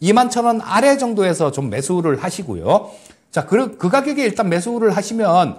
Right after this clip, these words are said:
뭐 평균 단가는 상당히 좀 많이 내려올 겁니다. 그러면 그때 일 차적으로 볼 수 있는 가격대는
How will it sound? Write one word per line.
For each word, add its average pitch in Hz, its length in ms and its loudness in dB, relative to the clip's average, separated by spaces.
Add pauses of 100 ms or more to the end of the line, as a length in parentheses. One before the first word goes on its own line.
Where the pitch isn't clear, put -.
(320)
뭐 175 140 -4
평균 233 360 -2
단가는 214 360 0
상당히 196 320 -4
좀 165 140 -6
많이 139 360 -4
내려올 120 380 0
겁니다. 127 560 -2 (260)
그러면 233 320 0
그때 214 400 0
일 202 220 -2
차적으로 220 400 -2
볼 156 140 -2
수 156 120 -8
있는 160 200 -2
가격대는 135 680 -4